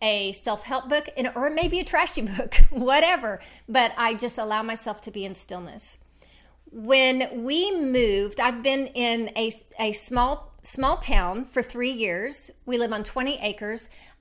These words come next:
I am from the city. I'm from the city. I'm a city girl. I love to wear high heels. I love to dress up. And we moved to the country. And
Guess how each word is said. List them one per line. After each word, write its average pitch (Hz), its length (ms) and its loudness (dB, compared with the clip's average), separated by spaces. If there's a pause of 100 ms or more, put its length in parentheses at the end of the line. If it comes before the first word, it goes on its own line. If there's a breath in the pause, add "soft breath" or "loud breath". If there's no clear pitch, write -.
I 294 420 2
am 277 220 -2
from 240 600 -2
the 226 240 -4
city. 202 640 -6 (240)
I'm 247 160 0
from 277 260 2
the 294 80 0
city. 226 280 -2
I'm 226 160 -2
a 202 40 -8
city 254 400 -2
girl. 220 420 -2 (240 loud breath)
I 226 120 2
love 226 460 4
to 320 120 -10
wear 285 180 0
high 247 280 -2
heels. 220 640 -4
I 247 120 2
love 226 420 2
to 311 120 -8
dress 233 360 -4
up. 196 220 -6 (380 loud breath)
And 262 140 -2
we 277 140 0
moved 254 260 -4
to 254 100 -12
the 214 120 -6
country. 214 600 -14 (600 soft breath)
And 240 680 2